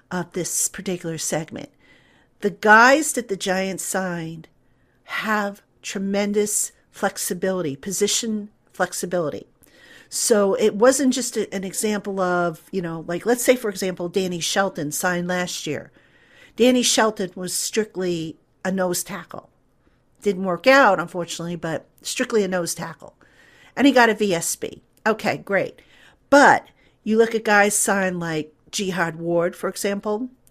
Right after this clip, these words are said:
um, guard Jamil Douglas. These are guys that can play multiple spots. So you're optimizing that contract. So in other words, you're paying off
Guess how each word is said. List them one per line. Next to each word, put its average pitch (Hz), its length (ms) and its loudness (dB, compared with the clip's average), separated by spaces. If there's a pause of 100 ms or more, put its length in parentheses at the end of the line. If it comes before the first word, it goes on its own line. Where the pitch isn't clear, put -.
(340)
um, 165 320 -6
guard 185 640 4 (220)
Jamil 180 480 -4
Douglas. 180 640 0 (600)
These 240 260 2
are 285 60 2
guys 214 720 2 (180)
that 214 160 -6
can 214 160 -2
play 180 500 -4
multiple 185 600 -6
spots. - 920 -6 (360)
So - 220 -2
you're 196 280 -2 (120)
optimizing 165 1000 0 (420)
that 190 240 0
contract. - 800 -8
So 175 220 -6
in 180 100 -4
other 208 160 -2
words, 208 400 0 (300)
you're 175 100 -10
paying 254 280 2
off 226 360 -2